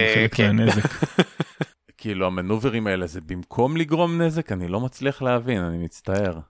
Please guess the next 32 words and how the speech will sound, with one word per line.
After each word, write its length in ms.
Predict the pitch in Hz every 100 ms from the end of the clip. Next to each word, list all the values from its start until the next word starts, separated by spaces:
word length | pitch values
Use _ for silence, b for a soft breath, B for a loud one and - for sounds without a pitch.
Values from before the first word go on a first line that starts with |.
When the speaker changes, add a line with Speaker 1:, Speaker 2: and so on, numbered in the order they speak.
| _ B B B -
Speaker 2:
בגדול 460 | 131 139 143 190
אתה 140 | 190 143
מוסיף 500 | 131 - - 170 147
את 120 | 135
הקוביית 540 | - 127 131 135 127
שמונה 340 | - 127 123 113
לנזק, 720 | 104 110 117 165 240 285 - 127
ואז 460 | 127 - 196 175
מוסיף 360 | 151 - 156 -
את 120 | -
המנובר. 340 | 117 104 101 - _ _ -
Speaker 1:
לא, 100 | 139
זה 60 | 120
תלוי 220 | 127 143
במנובר. 460 | 151 147 180 117 107 95 -
Speaker 3:
איזה 180 | 92
Speaker 1:
יש 80 | 101
Speaker 2:
כן, 260 | - 147 113
Speaker 1:
מנובר 220 | 117 117
Speaker 2:
נכון. 120 | 110
Speaker 1:
שבהם 640 | - 127 120 127 127 113 117
אתה 100 | 117
מוסיף 260 | 107 120
למ-, 160 | 117 110
לדברים 400 | 107 107 107 110
אחרים. 300 | 117 135 101 -
Speaker 2:
כן, 180 | 113 107 117
זה 120 | 139
נכון, 320 | 135 107 104
זה 80 | 110
תלוי 280 | - 131 110
במנובר. 600 | 104 110 165 180 202